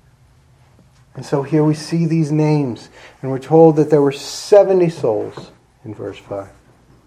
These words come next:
For Joseph was there already. And so the promise remains in spite of the generation there. But what do we read in verse six?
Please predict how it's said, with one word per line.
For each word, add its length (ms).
For 140
Joseph 460
was 180
there 420
already. 440
And 120
so 160
the 80
promise 540
remains 920
in 140
spite 360
of 120
the 80
generation 720
there. 200
But 80
what 140
do 60
we 60
read 320
in 120
verse 240
six? 380